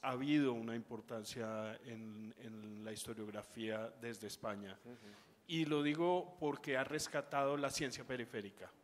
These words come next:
Speaker 1: es decir, y el, el, eh, la ilustración periférica, ¿no? En donde, eh, la hegemonía era que la ciencia solamente se hacía en Francia, en Inglaterra, etcétera,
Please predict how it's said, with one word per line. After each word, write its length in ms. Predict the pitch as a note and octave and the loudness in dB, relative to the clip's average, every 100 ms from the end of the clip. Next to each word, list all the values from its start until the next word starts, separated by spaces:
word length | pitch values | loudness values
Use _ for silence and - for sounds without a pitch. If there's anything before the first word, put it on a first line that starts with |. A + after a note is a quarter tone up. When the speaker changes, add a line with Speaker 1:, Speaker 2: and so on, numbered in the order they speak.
| _ - - | _ -20 -16
Speaker 1:
es 60 | A#2 | -10
decir, 360 | A2 B2 B2 | -6 -6 -6
y 120 | - C#3 | -2 -2
el, 220 | C#3+ C#3 | -2 -6
el, 400 | C3+ C3 C3+ C3+ - - - - - | -4 -4 -4 -8 -14 -18 -18 -18 -10
eh, 500 | A2+ A2 G#2+ G2 F#2 | -6 -6 -6 -10 -6
la 120 | B2+ | -2
ilustración 840 | C3+ C#3 - C3 - D3+ D3+ D3+ D3+ - - - - - | -2 -2 -4 -6 0 2 4 2 -4 -10 -20 -20 -18 -4
periférica, 680 | C3+ B2 B2+ G#2+ G2+ G2 G2+ | -4 -2 -4 -4 -6 -10 -8
¿no? 260 | D3 G3 | -8 -6
En 140 | C#3 B2+ | -6 -2
donde, 520 | A#2+ B2 B2 A#2+ C3 | -2 0 0 -2 -4
eh, 40 | - C3+ | -8 0
la 100 | C3+ | 0
hegemonía 520 | B2+ C3+ C#3 C#3 C#3+ | 0 -2 -2 0 0
era 160 | D3 C#3 | 0 0
que 100 | C3 | -2
la 100 | B2 | -2
ciencia 360 | C3 A#2+ C3+ | -4 -6 -6
solamente 540 | A#2+ C3 B2+ B2+ B2+ C3+ | -4 -4 -4 -4 -4 -4
se 160 | C#3 | -2
hacía 440 | B2+ - B2+ B2+ B2 | -2 0 0 2 0
en 120 | B2 | -4
Francia, 560 | C3+ A#2 A#2 B2 A#2+ | -4 -4 -4 -6 -6
en 100 | A#2 | -6
Inglaterra, 580 | A#2+ A#2+ B2 A#2 A2+ A#2+ | -8 -6 -6 -4 -4 -4
etcétera, 560 | A2+ - A2 - A2+ | -6 -6 -8 -6 -8